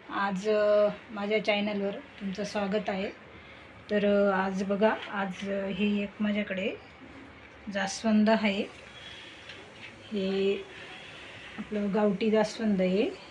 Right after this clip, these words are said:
हे बघा, छान कलर आहे त्याचा पण, असं मध्ये असं वेगळा कलर आहे इथे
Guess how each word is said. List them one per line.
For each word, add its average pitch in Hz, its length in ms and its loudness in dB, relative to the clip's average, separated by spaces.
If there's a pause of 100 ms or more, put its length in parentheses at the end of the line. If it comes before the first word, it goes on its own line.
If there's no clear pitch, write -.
(100)
हे 190 220 -2
बघा, 214 140 -4 (1000)
छान 202 320 -4
कलर 208 380 0
आहे 180 100 0
त्याचा 180 280 -6
पण, 190 220 -8
असं 190 220 -10 (1000)
मध्ये 190 320 -2
असं 202 340 -2 (1000)
वेगळा 214 280 -2
कलर 214 280 0
आहे 196 120 0
इथे 190 400 -2